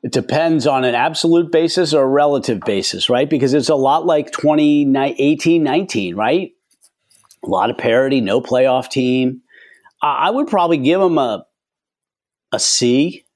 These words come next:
maybe C minus. I mean, you combine the, the trouble at the top, meaning no playoff team, with the trouble at the middle and the bottom with all those non-conference losses. I mean, oh and five against B Y U, oh and two against San Diego State, two losses to F C S,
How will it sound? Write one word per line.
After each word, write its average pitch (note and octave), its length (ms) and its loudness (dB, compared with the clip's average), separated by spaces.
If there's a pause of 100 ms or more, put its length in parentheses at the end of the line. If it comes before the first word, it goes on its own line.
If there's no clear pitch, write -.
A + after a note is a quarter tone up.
(120)
maybe D#3+ 520 0
C - 260 0
minus. D3+ 680 0
I C3+ 60 -2
mean, B2+ 340 0 (300)
you B2 160 -2
combine C#3 600 0
the, D3+ 260 -4 (420)
the A#2+ 140 -2
trouble E3 360 -2
at - 60 -10
the A2 60 -6
top, - 580 -2
meaning A#2 320 0
no A#2 140 2
playoff A2+ 360 -2
team, F#2+ 360 -6 (920)
with C3 160 0
the A#3 60 -2
trouble D3+ 680 0
at - 140 -6
the - 40 0
middle C#3 460 0 (160)
and B2+ 120 2
the A2+ 60 0
bottom D3 480 -2
with C3 280 -2
all E3 240 2
those D3+ 200 0
non-conference C#3 640 -2
losses. B2+ 480 -2
I B2 120 -2
mean, C#3 260 2
oh D3 240 2
and G#3+ 120 -2
five E3+ 260 -2
against D3+ 280 -2
B D3+ 120 2
Y C3+ 180 2
U, C#3+ 400 0
oh D#3 220 2
and D#3+ 100 -4
two E3+ 220 2
against D3 260 -2
San D3 140 0
Diego C3+ 180 -2
State, B2+ 420 -4
two G#3+ 240 0
losses D3 480 0
to C3 140 -2
F C3+ 160 -2
C C#3 260 -2
S, B2+ 320 -2